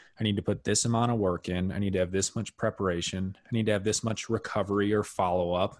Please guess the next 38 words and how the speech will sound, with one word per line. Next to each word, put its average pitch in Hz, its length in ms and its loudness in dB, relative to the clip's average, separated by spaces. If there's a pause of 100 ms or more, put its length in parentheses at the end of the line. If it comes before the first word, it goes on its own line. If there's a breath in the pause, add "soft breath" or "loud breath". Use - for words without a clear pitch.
(140)
I 107 80 -4
need 107 240 0
to 107 360 2 (260 loud breath)
provide 104 340 2
this - 220 2
much 110 240 -2
pressure. 92 500 -2
I 98 60 0
need 104 140 -2
to 90 60 -2
back 92 380 -2
off 104 280 -2
at 123 80 -10
this 90 180 -4
time." 95 300 -2
And 92 140 -2 (800 loud breath)
it's 156 120 0
just 147 160 0
crazy. 147 320 2
And 113 80 2
it's 110 120 0
the 110 80 0
same 117 260 0
thing 113 240 0
with, 104 260 0
um, 92 400 0 (480)
with 107 180 0
distance 143 480 2
running. 90 400 0
You 92 80 0
know, 95 140 2
we're, 101 300 2
we're 110 140 0
starting 104 360 0
to - 20 -8
tackle 107 360 -2
that 92 200 0
now. 98 540 0